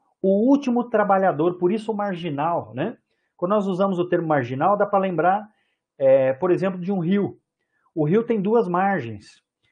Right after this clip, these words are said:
O que que é uma margem? É a extremidade, é o limite, né? Na economia,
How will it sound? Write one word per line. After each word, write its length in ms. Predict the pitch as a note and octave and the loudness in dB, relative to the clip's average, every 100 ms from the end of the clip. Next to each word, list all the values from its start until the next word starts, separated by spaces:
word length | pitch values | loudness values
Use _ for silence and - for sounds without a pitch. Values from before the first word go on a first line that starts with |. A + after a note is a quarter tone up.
| _ | _
O 120 | - D#3 | -14 -6
que 160 | C4 | -6
que 180 | - A3+ | 0 2
é 60 | G#3+ | 2
uma 240 | F#3+ E3 | 0 -2
margem? 580 | C#3+ D3+ D3 B2 C#3 D#3 | -2 -2 -2 -4 -6 -4
É 80 | F#3 | -4
a 80 | |
extremidade, 1040 | F#3+ - - G3+ G#3 D3 C#3 E3 C3+ G#2 - | -6 -10 -6 -4 -4 -2 0 0 -4 -10 -8
é 140 | C3+ | -2
o 60 | D#3 | 0
limite, 600 | E3 F3 G3+ G#3 - _ G#2+ | 0 -2 -2 -4 -14 _ -12
né? 220 | B2+ - _ _ _ _ _ _ _ - | -10 -10 _ _ _ _ _ _ _ -8
Na 80 | A#3+ | -6
economia, 640 | C4 A3 F#3 F3+ A3+ B3+ | 0 0 0 0 -2 -4